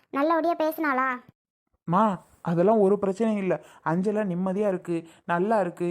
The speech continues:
Speaker 2: எந்த பிரச்சனையும் இல்ல. அவங்க மாமியாரும் அந்த பிள்ளைகிட்ட நல்லா என் முன்னாடி பேசினாங்க.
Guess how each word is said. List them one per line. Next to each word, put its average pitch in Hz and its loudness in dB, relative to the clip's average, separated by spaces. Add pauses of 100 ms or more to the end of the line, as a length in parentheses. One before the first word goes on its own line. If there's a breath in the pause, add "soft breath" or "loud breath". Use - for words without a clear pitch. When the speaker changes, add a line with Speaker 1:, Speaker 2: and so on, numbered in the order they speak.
Speaker 2:
எந்த 180 -4
பிரச்சனையும் 196 -6
இல்ல. 180 -2 (320 loud breath)
அவங்க 170 -4
மாமியாரும் 196 -2
அந்த 185 -6
பிள்ளைகிட்ட 180 -4
நல்லா 180 -2
என் 180 -4
முன்னாடி 175 -4
பேசினாங்க. 175 -4